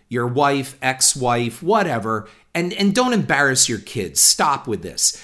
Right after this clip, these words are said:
If things are really that bad and you are breaking down in front of millions of people on the media, you need help. You need private help,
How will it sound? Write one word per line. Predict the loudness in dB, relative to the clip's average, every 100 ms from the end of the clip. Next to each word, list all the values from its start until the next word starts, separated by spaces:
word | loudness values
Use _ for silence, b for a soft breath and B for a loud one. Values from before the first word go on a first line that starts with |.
| -4
If | -2 -2
things | 0 0 0
are | 0 0
really | 0 0 0
that | 2 0 0
bad | -2 0 0
and | -2
you | 0 2
are | 2
breaking | 0 -2 0 0 -4 -2
down | -4 -4 -4
in | -6
front | -8 -8
of | -6
millions | -4 -4 -6 -4 -6
of | -6
people | -8 -6 -6
on | -6 -4
the |
media, | -4 -4 -2 -4 -4 B B
you | -2 0
need | 2 0
help. | -2 -2 -2 4 6 6 0 -18 _ -8
You | 0 2
need | 2 -2
private | -6 -2 0 0 -2
help, | -6 -8 0